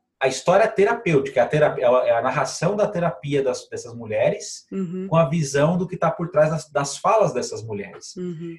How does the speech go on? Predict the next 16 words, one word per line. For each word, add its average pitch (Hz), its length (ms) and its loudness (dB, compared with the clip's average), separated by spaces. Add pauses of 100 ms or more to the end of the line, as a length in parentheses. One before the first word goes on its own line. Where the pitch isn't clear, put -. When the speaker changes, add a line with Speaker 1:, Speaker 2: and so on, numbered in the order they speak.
Speaker 1:
Então, 190 220 -2
quem 208 180 -6
passa 170 280 -2
por 170 100 -6
um 165 100 -2
tipo - 200 -12
de 151 100 -6
relacionamento 139 720 -6
abusivo, 139 680 -6 (400)
por 139 100 0
um 135 100 -6
tipo - 240 -16
de 117 80 -18
relação 123 400 -2
de - 120 -14
codependência, 127 1080 -4